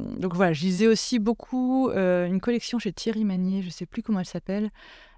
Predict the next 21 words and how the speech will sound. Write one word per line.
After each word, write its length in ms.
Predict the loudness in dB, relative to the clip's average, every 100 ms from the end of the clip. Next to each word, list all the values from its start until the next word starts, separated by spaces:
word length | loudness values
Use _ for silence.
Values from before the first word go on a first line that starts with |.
| -4
de, 1300 | -2 0 0 0 0 0 0 -2 -2 -2 -2 -4 -4
de 120 | -4
romans 500 | 0 2 4 4 2 2
ados, 760 | 0 0 2 4 6 6 4 0
euh, 180 | -2 -2
assez 260 | -2 -2 0
engagés, 680 | 2 2 0 0 -2 -2
euh, 220 | -2 -4 -4
politiquement. 640 | -6 -8 -10 -10 -6 -4
En 60 | -4
tout 100 | -2
cas, 100 | 0
là, 120 | 0
il 60 |
y 40 | 0
en 40 |
a 60 | -4
plusieurs 440 | -4 -2 0 -2
que 80 | -4
j'ai 100 |
lus 60 | -4